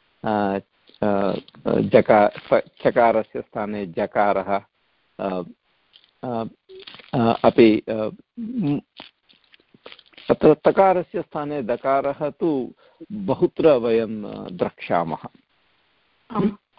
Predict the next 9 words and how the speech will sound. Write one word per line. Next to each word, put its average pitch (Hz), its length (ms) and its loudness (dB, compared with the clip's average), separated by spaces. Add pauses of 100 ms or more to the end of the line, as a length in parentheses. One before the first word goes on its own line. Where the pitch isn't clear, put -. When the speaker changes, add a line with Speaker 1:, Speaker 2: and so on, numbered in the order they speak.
(380)
Speaker 1:
अ, - 360 -6
समासप्रक्रियायां, 156 1600 2
अ, 113 1200 -12 (140)
अ, 110 140 -6 (120)
अत्र, 117 260 0 (380)
अ, 107 260 2 (380)
क्रमेण, 160 440 6 (300)
अ, 110 340 -10 (560)
य-, 117 280 -2